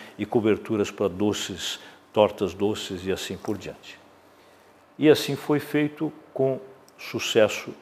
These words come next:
bastante rápido conquistado com essa ideia. Até porque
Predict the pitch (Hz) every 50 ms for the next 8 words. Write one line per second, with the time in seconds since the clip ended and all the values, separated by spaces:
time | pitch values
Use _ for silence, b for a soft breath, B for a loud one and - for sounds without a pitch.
0 | - - 101 101 120 107 - - - - - - 147 143 139 - - 151 139 -
1 | - 95 95 110 120 113 - - - 123 110 107 117 117 113 B B B B B
2 | - - 117 - - - - - 113 107 107 107 110 - - 110 110 104 101 -
3 | - 107 101 87 82 73 60 57 - - - - - 147 - - 165 - - 202
4 | - - - 156 160 160